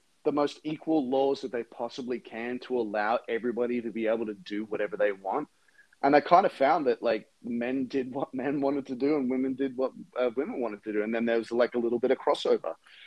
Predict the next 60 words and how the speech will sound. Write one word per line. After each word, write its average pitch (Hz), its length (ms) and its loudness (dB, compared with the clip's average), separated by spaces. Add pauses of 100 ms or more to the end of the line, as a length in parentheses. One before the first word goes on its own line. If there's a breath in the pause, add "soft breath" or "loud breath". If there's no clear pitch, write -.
(120)
And 131 120 -2
so 139 160 10
I 135 40 8
think 156 220 0
when 143 120 2
you 123 100 2
remove 113 320 0
those 104 200 -2
barriers 104 640 0
is 104 160 -10
when 107 200 -4
you 104 100 -4
just, 101 300 -4 (320)
you 113 160 -6 (160)
let 107 240 2
people 107 400 -4
be 110 140 -4
free 113 300 -2
to 104 100 -4 (100)
kind 101 180 -4
of 92 120 -12
do 104 140 -2
whatever 98 200 0
the 95 60 2
hell 98 120 6
they 98 120 4
want 92 240 -2
to - 80 -16
do. 98 440 2
And 98 480 -4 (300)
they 95 120 6
will, 101 300 2 (500 loud breath)
there's 113 220 6
not 110 220 2
this 110 140 -2
kind 98 220 -4
of 78 140 -10
burden 101 360 4
of, 92 100 -6
like, 87 180 -2
"Oh, 98 180 0
I 98 80 -4
have - 260 -6
to 110 100 -8
do 98 160 -6
this 95 220 0
because 98 260 -10
I'm 95 160 -6
a 95 40 -4
man," 87 360 -4
or, 98 200 4
"I 101 80 8
have - 340 0
to - 80 -12
do 104 120 -4
this 98 160 0
because 98 300 -4
I'm - 160 -10
a - 40 -10
woman." 90 280 -6